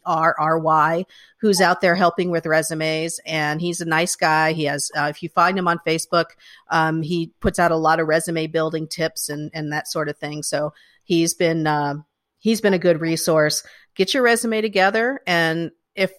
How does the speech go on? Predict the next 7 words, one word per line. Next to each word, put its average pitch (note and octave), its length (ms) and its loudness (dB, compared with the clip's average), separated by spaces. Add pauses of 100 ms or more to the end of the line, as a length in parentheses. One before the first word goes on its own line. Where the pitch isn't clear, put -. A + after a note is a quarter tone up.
(160)
and F3+ 500 0
let G3 240 4
me, A#3 160 2
let G3 200 0
me G#3 100 4
go G#3 200 6
from F3 580 2